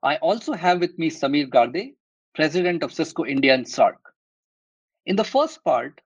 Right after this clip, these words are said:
we talked about how covid has impacted the S M B sector, how S M Bs are pivoting and diversifying, and the role of technology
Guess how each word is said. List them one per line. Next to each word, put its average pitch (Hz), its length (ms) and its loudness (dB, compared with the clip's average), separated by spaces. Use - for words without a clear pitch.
we 160 100 -2
talked 196 300 0
about 165 340 0
how 226 300 -2
covid 220 240 -4
has 175 140 2
impacted 143 520 0
the 139 100 -2
S - 120 -8
M 135 120 -6
B 127 100 -4
sector, - 380 -4
how 208 220 6
S 175 220 -8
M 180 120 -2
Bs 175 180 -2
are 151 80 0
pivoting 156 580 -6
and 156 180 -2
diversifying, 139 760 -4
and 165 180 0
the 156 100 0
role 220 200 2
of - 160 -2
technology 147 760 0